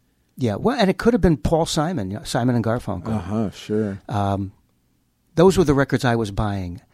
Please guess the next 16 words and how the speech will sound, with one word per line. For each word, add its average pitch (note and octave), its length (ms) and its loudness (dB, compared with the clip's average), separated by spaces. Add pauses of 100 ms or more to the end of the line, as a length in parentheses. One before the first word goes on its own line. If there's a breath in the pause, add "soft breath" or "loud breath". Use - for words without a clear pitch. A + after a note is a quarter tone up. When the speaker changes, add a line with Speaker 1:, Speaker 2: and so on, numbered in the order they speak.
(140)
Speaker 1:
I A#2+ 120 -4
had C#3+ 200 0
a C3+ 60 0
job B2 300 -2
at A2+ 80 -2
a - 20 -10
little B2 240 -4
garden A#2 340 -2
center, G2+ 460 -10 (540 soft breath)
and A2 160 0
I G2 240 -2 (180)
budgeted A#2+ 480 2 (120)
one B2 260 2
album A#2 320 2
a G#2 40 0
week. F2 380 -10